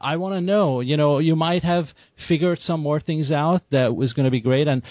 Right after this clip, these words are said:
and even though we focus a lot on, on entrepreneurship, what you've done is so similar to what an entrepreneur needs to be. So, uh, you know, I get, I th-, I thought you guys did great, and I appreciate you guys coming on.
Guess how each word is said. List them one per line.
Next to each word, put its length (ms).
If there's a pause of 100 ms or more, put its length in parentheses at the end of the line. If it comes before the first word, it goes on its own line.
(140)
and 100
even 220
though 100
we 140
focus 440
a 120
lot 240
on, 220
on 180
entrepreneurship, 880 (300)
what 200
you've 240
done 500
is 240 (180)
so 200
similar 720 (220)
to 400
what 340
an 140
entrepreneur 580
needs 300
to 80
be. 400
So, 500
uh, 380
you 200
know, 120
I 80
get, 240
I 100
th-, 340
I 140
thought 240
you 80
guys 220
did 160
great, 520
and 300
I 80
appreciate 400
you 80
guys 260
coming 360
on. 340